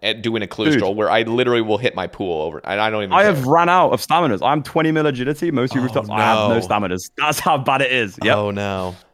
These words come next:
Speaker 1: Yeah, you gotta go
Speaker 2: Do you
Speaker 1: back
Speaker 2: think
Speaker 1: on
Speaker 2: they
Speaker 1: that.
Speaker 2: should introduce, like, another way to get stams other than rooftops, or you think it's
Speaker 1: Ye-,
Speaker 2: fine how it is?
Speaker 1: Yes. They, okay, so they were already offering Amylase from Sepulcher. I thought that would have been a great idea.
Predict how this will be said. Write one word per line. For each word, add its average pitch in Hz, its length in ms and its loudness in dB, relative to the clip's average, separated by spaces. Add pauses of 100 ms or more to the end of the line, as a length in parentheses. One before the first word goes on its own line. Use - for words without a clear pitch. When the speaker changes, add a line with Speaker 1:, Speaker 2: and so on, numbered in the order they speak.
(220)
Speaker 1:
Yeah, 87 140 -12
you 85 140 -10
gotta 95 160 -8
go 85 120 -6
Speaker 2:
Do 87 100 -2
you - 40 2
Speaker 1:
back - 60 -4
Speaker 2:
think 151 100 -2
Speaker 1:
on 143 60 -4
Speaker 2:
they 156 60 0
Speaker 1:
that. 156 60 -6
Speaker 2:
should 175 120 -2
introduce, 160 560 -2
like, 135 180 0
another 123 280 2
way 127 140 2
to 123 120 -6
get 107 120 -4
stams 101 340 -8
other 117 120 -6
than 131 140 0
rooftops, 135 500 -2
or 80 280 -6 (240)
you 95 60 -18
think 92 120 -6
it's 113 100 -6
Speaker 1:
Ye-, 127 60 -2
Speaker 2:
fine 85 240 -6
how 85 120 -10
it 64 120 -8
is? 82 240 -10 (120)
Speaker 1:
Yes. 113 600 -2 (100)
They, 117 580 -4
okay, 117 300 0
so 98 680 -2 (160)
they 104 180 0
were 104 180 0
already 123 360 0
offering 107 580 0
Amylase 95 600 -4
from 92 180 -10
Sepulcher. 95 640 -4 (140)
I 92 140 -4
thought 98 200 -4
that 95 100 2
would 92 100 -2
have 90 60 -10
been 90 80 -8
a 90 60 -10
great 87 220 -6
idea. 87 440 -6